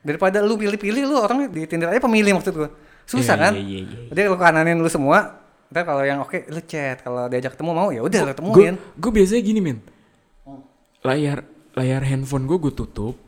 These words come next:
Speaker 1: Hmm.
Speaker 2: Gua tutup setengah.
Speaker 1: Takut ketahuan temen nih,
Speaker 2: Enggak,
Speaker 1: dicengin?
Speaker 2: bukan gitu, bukan gitu. Sama, ininya kayak lo, tekniknya kayak lo.
Speaker 1: Hmm.
Speaker 2: Gua tutup setengah, terus gua swipe up. Gua nggak mau lihat
Speaker 1: So,
Speaker 2: komuknya.
Speaker 1: so, kok swipe up, swipe up
Speaker 2: <laughs> Eh,
Speaker 1: Instagram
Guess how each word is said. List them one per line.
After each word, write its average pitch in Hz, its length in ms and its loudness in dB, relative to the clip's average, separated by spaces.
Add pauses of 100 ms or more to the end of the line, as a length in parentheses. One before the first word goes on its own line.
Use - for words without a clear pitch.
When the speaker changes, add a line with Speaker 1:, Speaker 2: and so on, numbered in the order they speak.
(100)
Speaker 1:
Hmm. 135 260 -6 (1080)
Speaker 2:
Gua 151 140 -2
tutup - 220 -2
setengah. 123 560 -2
Speaker 1:
Takut 170 180 -2
ketahuan 170 260 2
temen 202 200 6
nih, 147 160 4
Speaker 2:
Enggak, - 160 -12
Speaker 1:
dicengin? 185 240 8
Speaker 2:
bukan 208 180 6
gitu, 220 160 4
bukan 175 180 4
gitu. 175 180 0 (840)
Sama, 285 420 0 (240)
ininya 220 340 -4
kayak 208 200 -4
lo, 190 140 0 (240)
tekniknya 190 480 -4
kayak 170 180 -8
lo. 147 120 -6
Speaker 1:
Hmm. 127 140 -2 (140)
Speaker 2:
Gua 135 120 -6
tutup - 240 -6
setengah, 110 540 -8 (880)
terus - 140 -16
gua 185 160 4
swipe 165 220 -2
up. 139 200 -6 (640)
Gua 233 160 -2
nggak 208 140 0
mau 175 80 0
lihat 143 300 -2
Speaker 1:
So, - 100 -12
Speaker 2:
komuknya. 151 440 4
Speaker 1:
so, 151 80 2
kok 247 160 4
swipe 156 260 6
up, - 140 8
swipe 311 200 4
up 269 100 -2
Speaker 2:
<laughs> - 20 -12
Eh, 240 80 -6
Speaker 1:
Instagram 160 180 0